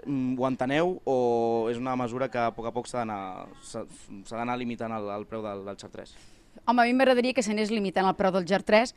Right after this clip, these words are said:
Speaker 2: ja que Tarragona és un dels llocs on jo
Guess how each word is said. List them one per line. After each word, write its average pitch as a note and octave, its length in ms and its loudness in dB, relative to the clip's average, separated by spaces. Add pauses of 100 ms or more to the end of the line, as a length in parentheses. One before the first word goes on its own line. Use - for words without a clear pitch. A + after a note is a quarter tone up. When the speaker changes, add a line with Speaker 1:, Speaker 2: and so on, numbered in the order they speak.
(400)
Speaker 2:
ja G3 140 4
que G#3 260 6
Tarragona G3 500 4
és G3 60 2
un A3+ 100 4
dels F3+ 160 2
llocs F#3 300 4
on G3+ 300 4
jo G#3 100 6